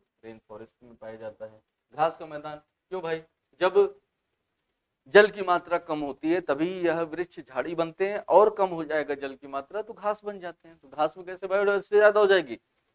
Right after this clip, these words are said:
है ना? temperate forest, वहां तो तापमान कम है, वहां भी उतनी biodiversity नहीं पाई जाएगी जितना कि रेन फॉरेस्ट में, temperate grassland।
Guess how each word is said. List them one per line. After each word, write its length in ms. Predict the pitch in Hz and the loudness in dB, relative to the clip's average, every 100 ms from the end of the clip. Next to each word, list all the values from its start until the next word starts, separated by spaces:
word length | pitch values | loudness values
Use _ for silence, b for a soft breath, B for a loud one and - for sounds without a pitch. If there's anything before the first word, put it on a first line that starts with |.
| - | -6
है 80 | |
ना? 100 | 220 160 _ _ _ _ _ _ _ _ _ _ _ 156 | -4 -4 _ _ _ _ _ _ _ _ _ _ _ -4
temperate 340 | 156 196 214 | 2 4 4
forest, 360 | 208 196 196 - _ _ | 4 0 -2 -6 _ _
वहां 180 | 147 180 | 2 2
तो 240 | 180 196 196 - _ _ - | 2 0 0 -6 _ _ 6
तापमान 480 | 160 165 180 190 190 | 8 6 2 0 2
कम 220 | 208 202 | 2 2
है, 240 | 190 131 - _ | -4 -10 -14 _
वहां 200 | 135 156 | -2 0
भी 80 | 180 | 0
उतनी 180 | 180 180 | -2 -2
biodiversity 480 | 190 190 190 185 190 | 2 2 0 -6 -10
नहीं 140 | 185 190 | -10 -4
पाई 180 | 175 | -2
जाएगी 320 | 160 147 120 117 | 2 2 0 -8
जितना 280 | 135 - 165 | -12 -8 -6
कि 120 | 170 | -6
रेन 160 | 180 185 | -6 -6
फॉरेस्ट 360 | 180 147 - | -4 -4 -6
में, 120 | 120 110 | -16 -14
temperate 420 | 139 131 131 117 | -14 -8 -8 -8
grassland। 580 | 113 127 135 143 143 | -4 -4 -4 -10 -18